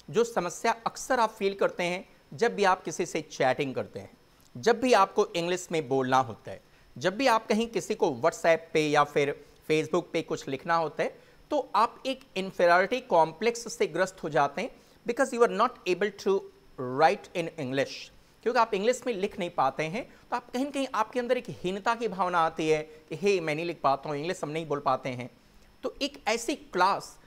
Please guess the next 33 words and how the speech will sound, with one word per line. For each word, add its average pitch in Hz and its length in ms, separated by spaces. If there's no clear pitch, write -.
जिसमें 233 340
आपकी 196 300
छोटी-छोटी 240 520
इन 202 240
समस्याओं 175 560
का 160 120
समाधान 190 580
हो 196 240
कि 185 60
हम 262 340
किसी 226 260
से 269 140
अगर 254 160
बात 165 560
करें, 165 300
अगर 170 180
हम 247 120
किसी 208 300
से 180 160
बात 143 340
करें, 180 340
तो 202 80
जो 208 200
हम 285 180
सोचते 262 760
हैं, 220 300
उसे 190 200
इंग्लिश 202 500
में 190 120
कैसे 160 540
कन्वर्ट 160 420
करके 151 280
हम 190 260